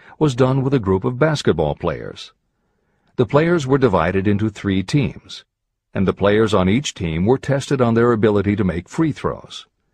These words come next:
The teams were then separated for a period of time, and each team was given instructions which they were told would improve their abilities. One team was instructed to practice making baskets on a daily basis.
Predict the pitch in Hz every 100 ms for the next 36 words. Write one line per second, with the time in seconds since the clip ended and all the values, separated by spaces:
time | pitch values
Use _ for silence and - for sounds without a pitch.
0 | _ _ _ _ _ - 135 - 208 180
1 | 131 131 139 123 - 160 98 76 67 98
2 | 110 127 120 - 139 123 104 87 - 67
3 | 57 73 120 _ _ - 139 185 185 -
4 | 120 127 123 127 123 123 123 - 90 71
5 | - 104 127 - 110 104 113 110 110 95
6 | 87 92 98 113 113 - 120 95 90 85
7 | 98 160 98 - - - - _ _ _
8 | _ _ 127 190 180 117 110 123 131 135
9 | 131 - 101 95 117 113 - 90 92 110
10 | 98 92 104 98 90 82 80 - 87 107
11 | 110 92 71 76 80 120 - - - -